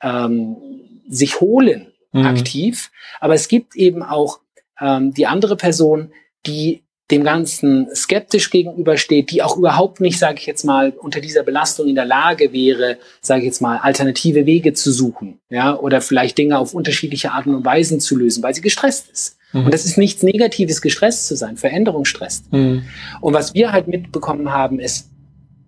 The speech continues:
Speaker 1: dass, dass man, ähm, gerade mit den neuen Medien,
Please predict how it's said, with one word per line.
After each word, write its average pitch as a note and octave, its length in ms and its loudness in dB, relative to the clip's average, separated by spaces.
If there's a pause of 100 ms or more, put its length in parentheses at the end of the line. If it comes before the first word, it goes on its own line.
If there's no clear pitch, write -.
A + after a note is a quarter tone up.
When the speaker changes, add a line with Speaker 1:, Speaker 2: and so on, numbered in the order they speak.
(360)
Speaker 1:
dass, - 580 -4
dass - 220 -4
man, B2 400 0
ähm, A#2 400 -2 (140)
gerade D#3 340 0
mit C#3+ 160 2
den A#2+ 100 0
neuen G#2+ 360 -2
Medien, F3+ 580 0